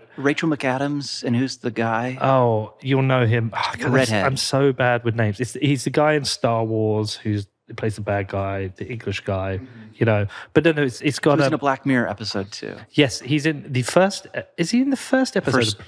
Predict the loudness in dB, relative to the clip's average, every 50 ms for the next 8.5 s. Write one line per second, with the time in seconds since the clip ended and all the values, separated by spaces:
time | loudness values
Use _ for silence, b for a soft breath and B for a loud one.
0 | -20 -12 -4 0 0 2 2 2 2 2 2 2 0 -4 -6 -10 -18 _ _ _
1 | _ _ _ _ _ _ 2 2 4 4 4 4 2 2 2 2 2 2 2 4
2 | 4 4 4 4 2 2 2 0 2 2 4 4 2 2 0 -2 -6 -4 0 0
3 | 0 0 0 -2 -4 -6 B B B 0 2 2 2 0 -2 -4 -4 -2 0 0
4 | 0 0 0 0 0 0 0 0 0 -2 -6 -12 _ _ _ 0 2 2 2 4
5 | 4 2 2 2 0 0 0 0 0 0 -4 _ _ -2 2 4 4 4 2 0
6 | -2 -2 -2 0 0 2 2 2 2 2 2 2 2 2 2 4 4 2 2 2
7 | 2 2 2 0 -4 -2 2 2 4 4 2 0 -2 -2 0 2 2 2 0 -2
8 | -4 -6 -4 -2 -2 -2 -2 -4 -6